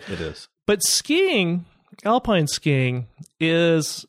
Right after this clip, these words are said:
Speaker 2: a fascinating sport because on the surface, it's a very individual sport. And y-, you and I have both skied at Mammoth
Speaker 1: Mm-hmm.
Speaker 2: countless times. One of my favorite runs to, to jump off of is Cornice, which is the only double diamond run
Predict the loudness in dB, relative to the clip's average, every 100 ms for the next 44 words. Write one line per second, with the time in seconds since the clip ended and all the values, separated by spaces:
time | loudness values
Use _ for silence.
0 | -6 -6 -2 0 0 0 0 2 0 -2
1 | -2 -2 -2 -2 0 0 -2 -2 -2 -2
2 | -2 0 -2 -4 -8 -6 -2 0 -2 -2
3 | 0 0 0 0 0 0 -2 -6 -8 -4
4 | -4 -4 -6 -14 -14 -12 -4 -2 0 0
5 | 0 -2 -6 -10 -14 -6 0 2 2 0
6 | 2 0 0 2 0 -2 -2 0 0 -2
7 | -2 -2 -4 -8 -12 -6 -2 -2 -2 -4
8 | -6 -6 -4 -6 -10 -10 -2 0 2 0
9 | 0 0 0 0 0 2 2 2 0 -4
10 | -2 0 2 0 -2 -2 -2 0 0 -2
11 | -4 -6 -4 0 0 0 -2 -6 -2 0
12 | 2 0 0 -2 -2 -2 -2 0 0 2
13 | 0 0 0 0 -2 -2 0 0